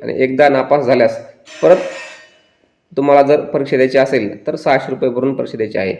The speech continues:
या ठिकाणी लिंक दिली आहे प्रवेश परीक्षेकरिता, या ठिकाणी जाऊन तुम्ही प्रवेश परीक्षा त्या ठिकाणी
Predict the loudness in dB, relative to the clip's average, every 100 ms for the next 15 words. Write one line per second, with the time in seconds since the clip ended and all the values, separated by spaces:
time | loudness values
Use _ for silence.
0 | -12 _ _ _ _ _ _ _ _ _
1 | 0 2 2 2 2 0 0 0 -2 0
2 | -2 -2 -10 -12 -14 -12 -2 0 2 0
3 | 0 -4 -2 0 2 0 0 -4 -4 -8
4 | -18 _ _ -6 2 2 0 -6 -4 -2
5 | -2 -2 -2 -2